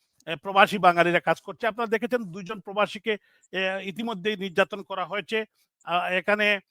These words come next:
বিমানের ভাড়া বাড়িয়ে দেওয়া হয়েছে এবং, আহ, এই আমাদের যে no visa required ফি-, ফিট যেটা ছিল এটাও বাড়িয়ে দেওয়া হয়েছে।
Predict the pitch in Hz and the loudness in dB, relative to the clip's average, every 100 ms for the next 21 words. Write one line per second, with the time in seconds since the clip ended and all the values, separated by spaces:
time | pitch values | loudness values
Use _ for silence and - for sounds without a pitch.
0 | _ _ 180 170 196 196 208 175 190 202 | _ _ -8 -6 2 4 4 8 10 10
1 | 185 196 196 196 160 202 196 226 233 185 | 8 4 0 -2 -4 -8 -8 -6 -6 -8
2 | 180 185 _ _ - 170 165 170 160 185 | -14 -14 _ _ -12 -8 -2 -2 -2 -6
3 | 185 165 180 190 202 185 202 190 233 214 | -4 -2 -2 0 -2 0 0 0 -6 -4
4 | - 220 180 202 185 - - 175 147 139 | 2 2 2 -6 -6 -8 -20 _ _ -20
5 | - 165 - _ _ - 262 202 190 160 | -18 -18 -18 _ _ -6 -4 -2 -2 0
6 | 175 175 - 190 220 180 214 208 175 180 | 0 0 -2 -12 -8 -4 -4 0 2 2
7 | 175 175 170 190 226 | 2 -2 -6 -8 -8